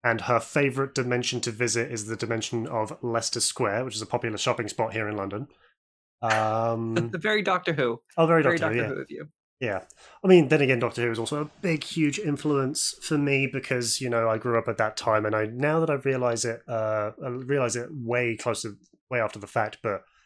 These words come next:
Speaker 1: uh, I think David Tennant's Doctor was one of the first men I ever fell in love with, so, you know, queer things.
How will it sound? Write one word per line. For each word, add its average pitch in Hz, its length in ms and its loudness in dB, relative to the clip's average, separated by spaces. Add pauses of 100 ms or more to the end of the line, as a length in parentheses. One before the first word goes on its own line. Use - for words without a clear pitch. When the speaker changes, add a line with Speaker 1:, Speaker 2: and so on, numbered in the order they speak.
(320)
Speaker 1:
uh, 104 260 2
I 107 60 -4
think 113 300 -4
David 107 220 0
Tennant's 104 220 -6
Doctor 107 240 -6
was 98 140 -8
one 107 80 -4
of 101 60 -6
the 101 60 -6
first 104 320 -4
men 104 280 -4
I 101 100 -2
ever 104 140 -8
fell 104 160 -4
in 98 100 -6
love 113 180 -6
with, 123 140 -6
so, - 120 -4
you 110 120 -4
know, 95 200 -4 (360)
queer 107 180 -2
things. 104 360 -8